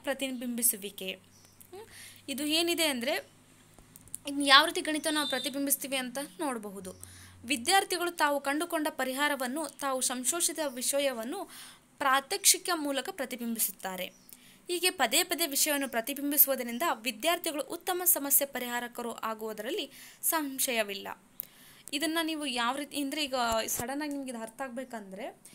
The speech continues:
ಏನಿಲ್ಲ, ಸಿಂಪಲ್ ಒಂದೇ ಪ್ರಶ್ನೆನ ನಾವು ಪದೇ ಪದೇ ಬಿಡಿಸ್ತೀವಿ ಅದು ಆನ್ಸರ್ ಬರೋವರೆಗೂ. ನೆಕ್ಸ್ಟು ಆ ಆನ್ಸರ್ ಬಂತು ಅಂದ್ರೆ ನೆಕ್ಸ್ಟ್ ಕ್ವಶನ್ ಬಿಡ್ಸೋಕ್ಕೆ ಅದೇ ಥರ ಇರೋ ಕ್ವಶನ್ಸ್‌ನ ಪ್ರತಿ ಬಾರಿನೂ ಬಿಡಿಸ್ತಾ ಹೋದಂಗೆಲ್ಲ ನಾವು ಆ ಕ್ವಶನ್ಸ್ ಅಂದ್ರೆ ಆ ರೀತಿ ಮೇಲೆ ಬರ್ತಕ್ಕಂಥ ಆನ್ಸ್-, ಏನ್, ಮ-, ಪ್ರಾಬ್ಲಮ್ಸ್‌ನ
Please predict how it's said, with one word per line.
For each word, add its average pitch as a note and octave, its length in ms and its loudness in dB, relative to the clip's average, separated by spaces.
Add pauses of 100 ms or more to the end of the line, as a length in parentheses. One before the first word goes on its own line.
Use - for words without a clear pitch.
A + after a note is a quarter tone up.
(240)
ಏನಿಲ್ಲ, D#4 300 -4
ಸಿಂಪಲ್ C#4+ 400 -4
ಒಂದೇ C#4 500 -6
ಪ್ರಶ್ನೆನ C#4+ 500 -10
ನಾವು C#4 160 -8
ಪದೇ A#3 240 -2
ಪದೇ C#4 280 -4
ಬಿಡಿಸ್ತೀವಿ A3+ 540 -8 (320)
ಅದು A#3 160 -6
ಆನ್ಸರ್ A#3+ 280 -4
ಬರೋವರೆಗೂ. A3+ 480 -6 (220)
ನೆಕ್ಸ್ಟು C#4+ 380 2
ಆ B3+ 300 -6
ಆನ್ಸರ್ C4 220 -4
ಬಂತು C4 320 -6
ಅಂದ್ರೆ B3 200 -6
ನೆಕ್ಸ್ಟ್ C4 280 -4
ಕ್ವಶನ್ D4+ 380 -6
ಬಿಡ್ಸೋಕ್ಕೆ B3 420 -8 (420)
ಅದೇ C4+ 280 -4
ಥರ F4 240 -2
ಇರೋ D#4 140 -4
ಕ್ವಶನ್ಸ್‌ನ D4 520 -6
ಪ್ರತಿ C4+ 540 -6
ಬಾರಿನೂ C#4+ 520 -6
ಬಿಡಿಸ್ತಾ A#3 400 -2
ಹೋದಂಗೆಲ್ಲ B3+ 500 -4 (380)
ನಾವು D4+ 140 -2
ಆ C4 80 0
ಕ್ವಶನ್ಸ್ C#4+ 480 -4
ಅಂದ್ರೆ C#4+ 240 -6
ಆ B3+ 140 -2
ರೀತಿ C4 240 -6
ಮೇಲೆ C4 220 -6
ಬರ್ತಕ್ಕಂಥ B3 480 -8
ಆನ್ಸ್-, A3+ 520 -10
ಏನ್, A#3+ 360 -6
ಮ-, G#3+ 280 -6
ಪ್ರಾಬ್ಲಮ್ಸ್‌ನ C4 520 -2